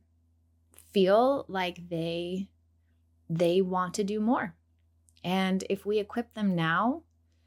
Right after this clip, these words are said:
with those skills, I think it's going to help our future. I think the world can get a little scary,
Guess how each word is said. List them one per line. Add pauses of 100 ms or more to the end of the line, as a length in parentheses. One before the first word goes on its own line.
(380)
with
those
skills, (1300)
I
think
it's
going
to
help
our
future. (720)
I
think (1400)
the
world
can
get
a
little
scary,